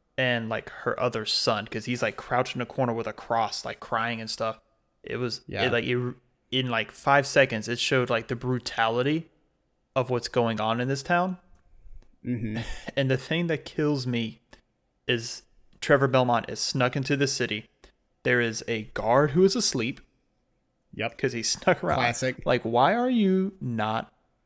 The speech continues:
Speaker 1: on high alert? You have got demons in your town.
Speaker 2: <laughs>
Speaker 1: But you
Speaker 2: In your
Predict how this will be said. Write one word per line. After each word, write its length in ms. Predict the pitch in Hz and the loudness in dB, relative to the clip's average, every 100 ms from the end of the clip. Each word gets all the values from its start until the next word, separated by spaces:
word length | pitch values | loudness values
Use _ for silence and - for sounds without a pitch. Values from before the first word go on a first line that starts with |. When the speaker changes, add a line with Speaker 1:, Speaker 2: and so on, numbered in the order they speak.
| _ _ _ - | _ _ _ -2
Speaker 1:
on 140 | 127 117 | -2 -2
high 260 | 120 110 | 0 0
alert? 340 | 113 143 196 - | 2 0 -2 0
You 180 | 170 | 2
have 140 | 202 123 | 2 2
got 260 | 107 101 - - - _ _ | -2 -6 -10 -20 -20 _ _
demons 720 | - 415 359 294 143 87 65 - _ _ | -8 -4 0 2 2 -2 -8 -10 _ _
in 200 | 240 240 | -2 0
your 120 | 151 | 0
town. 540 | - 294 247 135 98 - - | 2 2 4 2 -4 -14 -14
Speaker 2:
<laughs> 120 | 165 - _ _ _ _ - - | -14 -14 _ _ _ _ -6 4
Speaker 1:
But 300 | 269 160 175 | 4 4 2
you 80 | 202 | 8
Speaker 2:
In 60 | |
your 80 | 180 | 8